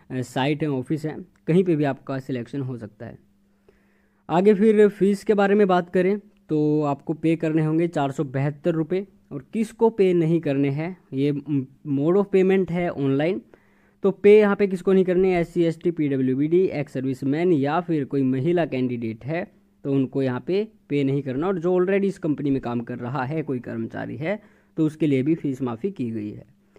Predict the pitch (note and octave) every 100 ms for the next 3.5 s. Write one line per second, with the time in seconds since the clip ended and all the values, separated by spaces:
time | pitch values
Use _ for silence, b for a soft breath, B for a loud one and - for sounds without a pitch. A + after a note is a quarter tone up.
0 | b b D#3+ F#3 G#3+ G#3 G3 G3 G3 G3
1 | G3+ G3+ G3 F#3 - C#3 D3+ D#3+ E3+ D3+
2 | C3+ C#3 D#3 E3 F3 - - B2+ A#2+ B2
3 | C3+ - C3 C#3+ D#3+